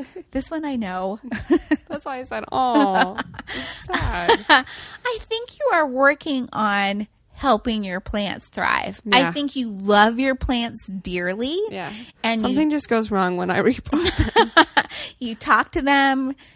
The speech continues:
Speaker 1: You, um, make sure that they feel loved.
Speaker 2: Yeah.
Speaker 1: You make sure that they feel cared for. So we will figure it out.
Speaker 2: Yeah.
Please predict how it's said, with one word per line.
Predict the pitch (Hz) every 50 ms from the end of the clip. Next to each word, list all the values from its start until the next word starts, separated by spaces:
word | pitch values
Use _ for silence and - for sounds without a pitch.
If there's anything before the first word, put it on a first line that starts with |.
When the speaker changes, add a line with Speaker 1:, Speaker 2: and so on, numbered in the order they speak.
| _ _
Speaker 1:
You, | - 214 226 220 214 202 202 185 190 - -
um, | 202 185 180 180 185 185 - -
make | 226 226 233 233 240 -
sure | - 254 247
that | 226 233 220 -
they | 202 202 240
feel | - - 196 180 170
loved. | - 202 175 190 220 247 269 262 320 - - - _ - -
Speaker 2:
Yeah. | 208 190 196
Speaker 1:
You | 214 226
make | 220 202 202
sure | - - 214 202
that | 190 180 185
they | 175 185 202
feel | - 185 160 170
cared | - - - 220 214 226 254 247
for. | - 285 247 247 247 247 247 262 _ - - - - _
So | - - 240 214 208 196 - -
we | 214 262 349 480
will | 587 571 523
figure | - - 269 233 233 220 214
it | 208 214
out. | - - 240 202 - -
Speaker 2:
Yeah. | - 208 185 - 208